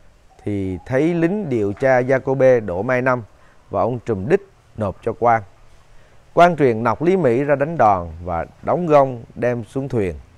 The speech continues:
giải ra tỉnh làm một cùng với cha Nam và ông Trùm Đích. Quan lớn truyền tra tấn ông Lý Mỹ để ông ngã lòng mà bước qua thập giá. Nhưng ông Mỹ không hề bị lay chuyển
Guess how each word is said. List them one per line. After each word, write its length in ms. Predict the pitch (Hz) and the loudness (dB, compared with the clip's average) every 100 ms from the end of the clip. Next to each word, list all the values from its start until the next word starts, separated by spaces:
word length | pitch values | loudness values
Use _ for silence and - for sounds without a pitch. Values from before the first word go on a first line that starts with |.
| - - - | -20 -20 -8
giải 300 | 101 95 143 | -4 0 2
ra 140 | 147 | 2
tỉnh 380 | - 104 135 214 - | 0 -4 -6 -10 -14
làm 320 | - 101 98 101 | -10 -8 -6 -4
một 220 | 107 87 - | -4 -4 -8
cùng 220 | 107 98 | -6 -6
với 120 | 95 127 | -4 -2
cha 160 | 123 | -2
Nam 420 | 123 127 127 120 | 0 0 -2 -4
và 200 | 98 95 | -6 -4
ông 280 | 80 - 107 | -4 -6 -10
Trùm 180 | 101 92 | -8 -4
Đích. 180 | 131 - - - - - - - - - | -4 -4 -18 -20 -20 -20 -20 -20 -12 0
Quan 180 | 143 | 2
lớn 240 | 151 175 202 - | 4 2 2 0
truyền 320 | 127 117 107 | 0 0 -2
tra 200 | 139 139 | 0 0
tấn 260 | 135 160 | 0 -2
ông 120 | 180 135 | -4 -4
Lý 120 | 147 | -2
Mỹ 360 | 135 101 120 - | -2 -2 -4 -8
để 140 | - 92 | -6 -2
ông 260 | 123 131 | -2 -2
ngã 180 | 107 98 | -4 -2
lòng 260 | 143 123 95 - - - - | 2 0 0 -12 -20 -20 -12
mà 100 | 87 | -6
bước 220 | 120 151 | -4 -2
qua 180 | 135 117 | 0 0
thập 200 | 101 85 | -2 -6
giá. 340 | 101 110 143 156 _ - - - - | -2 0 -2 -6 _ -20 -20 -20 -10
Nhưng 240 | 131 139 | -2 0
ông 200 | 127 135 | 2 0
Mỹ 280 | 120 104 131 | 0 0 -2
không 360 | 131 - 147 143 | -6 -4 -2 0
hề 160 | 120 | 0
bị 100 | 101 | 0
lay 180 | 101 127 | 0 -2
chuyển 320 | 120 104 101 | -2 -4 -4